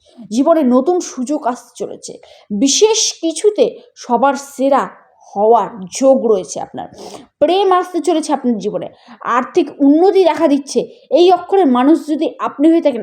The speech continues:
আপনি সবসময় কাজে উদ্যোগী হয়ে থাকবেন। সবসময় নতুন কিছু করতে হবে, নতুন কিছু করতে চায়, এরকম মনোভাব আপনার মধ্যে থাকতে চলেছে।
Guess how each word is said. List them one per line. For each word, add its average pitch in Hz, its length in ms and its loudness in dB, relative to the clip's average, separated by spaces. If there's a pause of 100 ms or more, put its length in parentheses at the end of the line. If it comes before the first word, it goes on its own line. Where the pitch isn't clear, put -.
আপনি 285 340 -4
সবসময় 330 560 -2
কাজে 277 460 0 (100)
উদ্যোগী 302 540 0
হয়ে 208 140 0
থাকবেন। 190 380 -10 (1120)
সবসময় 330 440 2
নতুন 349 460 2
কিছু 392 300 2
করতে 294 320 2
হবে, 208 280 -2
নতুন 392 440 2
কিছু 359 240 -2
করতে 277 380 2
চায়, 254 240 -6 (280)
এরকম 269 440 2
মনোভাব 240 480 0
আপনার 202 300 -8
মধ্যে 190 260 -4
থাকতে - 380 -18
চলেছে। - 440 -16